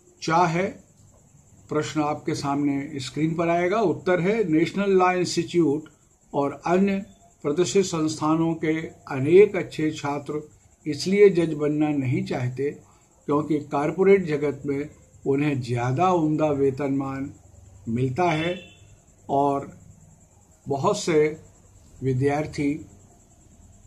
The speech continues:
वकालत के तौर पर प्रैक्टिस करना चाहते हैं।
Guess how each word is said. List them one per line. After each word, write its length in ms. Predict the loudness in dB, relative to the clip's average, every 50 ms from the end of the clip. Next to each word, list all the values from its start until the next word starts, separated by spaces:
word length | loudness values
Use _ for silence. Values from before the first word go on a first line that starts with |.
| -8
वकालत 520 | -6 -6 -4 -4 -2 -2 0 0 0 0 0 -2
के 60 | -4
तौर 340 | -4 -4 -6 -6 -6 -6 -6
पर 260 | -6 -8 -8 -8 -10 -10 -14 -20 -20 _
प्रैक्टिस 380 | -8 -6 -6 -6 -4 -6 -6 -6
करना 300 | -6 -10 -10 -8 -10 -10
चाहते 360 | -10 -14 -18 -20 -20 -20 -20
हैं। 280 | -20 -20 -20 -20 -20